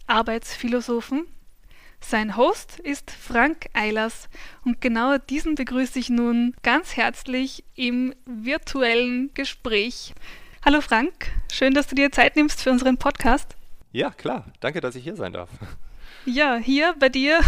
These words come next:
Speaker 1: <laughs> zu Hause sehe ich grad, so wie ich auch.
Speaker 2: Genau, das Wording verändert sich, ne? Also man
Speaker 1: Mhm.
Speaker 2: sagt, äh, "Danke, dass ich hier sein darf", und eigentlich bin ich schon die ganze Zeit hier, aber im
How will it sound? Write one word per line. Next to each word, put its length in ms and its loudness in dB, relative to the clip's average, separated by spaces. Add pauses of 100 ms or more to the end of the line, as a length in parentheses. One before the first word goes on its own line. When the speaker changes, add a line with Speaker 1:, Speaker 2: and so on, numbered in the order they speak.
(180)
Speaker 1:
<laughs> 260 -14
zu 180 -2
Hause 340 0
sehe 200 -2
ich 140 -6
grad, 360 0
so 220 -8
wie 80 -6 (100)
ich 160 -8
auch. 280 -4 (400)
Speaker 2:
Genau, 200 0
das 280 -4
Wording 320 2
verändert 460 -2
sich, 280 -8
ne? 260 -10
Also 220 -10
man 160 0
Speaker 1:
Mhm. 60 4
Speaker 2:
sagt, 260 2
äh, 160 2 (240)
"Danke, 240 0
dass 140 -8
ich 100 -6
hier 300 0
sein 180 -2
darf", 260 -4
und 60 -14
eigentlich 200 -6
bin 80 -12
ich 60 -8
schon 140 -12
die 60 -14
ganze 260 -8
Zeit 380 -4
hier, 360 -4
aber 240 -8
im 260 -14